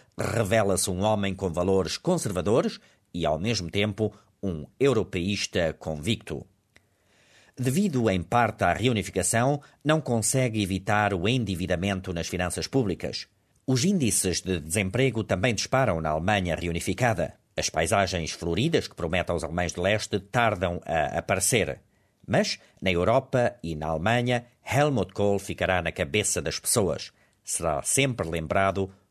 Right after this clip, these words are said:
como Kanzler der Einheit, chanceler da reunificação.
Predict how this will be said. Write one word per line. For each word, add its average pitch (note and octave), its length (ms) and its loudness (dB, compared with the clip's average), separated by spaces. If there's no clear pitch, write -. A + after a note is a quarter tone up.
como D2 560 -4
Kanzler F#2 720 -2
der E2+ 220 -2
Einheit, E2+ 560 -4
chanceler G#2 680 0
da C#2+ 340 -4
reunificação. F2+ 880 -2